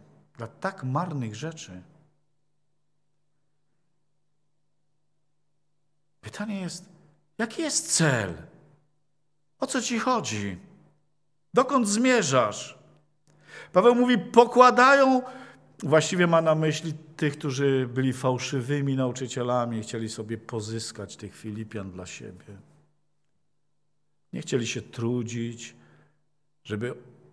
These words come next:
przez głoszenie im Chrystusa oni doświadczyli łaski,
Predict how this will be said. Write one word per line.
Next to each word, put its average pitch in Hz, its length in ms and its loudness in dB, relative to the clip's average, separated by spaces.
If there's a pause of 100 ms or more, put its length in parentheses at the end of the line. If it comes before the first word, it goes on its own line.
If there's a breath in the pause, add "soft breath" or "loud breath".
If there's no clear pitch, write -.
(160)
przez 110 260 -4
głoszenie 123 540 0
im 117 140 -2
Chrystusa 120 640 -4
oni 117 160 -2
doświadczyli 117 580 -8
łaski, 120 840 -6